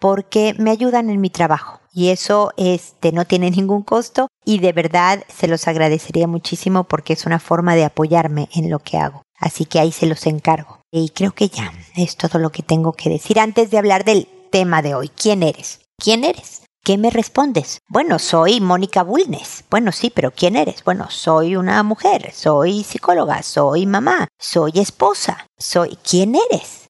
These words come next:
¿No? El otro día leía un libro en donde contaban que Will Smith contestó, "Yo soy todavía este, eh, niño que a los quince años le rompieron el corazón". Eh, la persona que estaba leyendo el libro, que es Viola Davis, una actriz americana que,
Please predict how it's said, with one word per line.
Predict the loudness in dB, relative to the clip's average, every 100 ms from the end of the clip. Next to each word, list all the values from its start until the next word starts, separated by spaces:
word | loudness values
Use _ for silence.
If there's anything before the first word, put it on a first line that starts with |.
| -8
¿No? | -2 -2 -4 _
El | -2 0
otro | 0 0 -2
día | 0 2 2
leía | 0 -2 0 2
un | 2
libro | 2 2 0 0 0
en | -2 0
donde | -2 -2 0 0 0 -2
contaban | -6 -2 0 2 0 -2
que | 0 0
Will | 2 2 2
Smith | 0 0 0 -2 -6 _
contestó, | -2 -2 -2 -4 0 0
"Yo | 0 0 -2
soy | 0 0 2 0 -4 _
todavía | -2 2 2 2 0 -2 -6 _ -2
este, | -2 0 0 0 0 -2
eh, | -2 0 0
niño | 0 0 2 0
que | 0
a | -4
los | -4
quince | -4 -4 0 -2
años | 0 0 0
le |
rompieron | 0 -2 0 0 2 -2
el | 0
corazón". | -2 -2 -2 -2 -2 -10 -4
Eh, | 0
la | 2 2 -2
persona | -2 -4 0 0 2 0
que | -2 -6
estaba | -4 -4 0
leyendo | 0 -2 -2 -2
el | -2
libro, | 0 -2
que | -2
es | -4 0
Viola | 2 2 0 0
Davis, | 0 0 -2 -2 -4
una | -4
actriz | -4 -4 -4 -4 -4
americana | -6 -6 -8 -4 -2 -2
que, | -4 -8 -10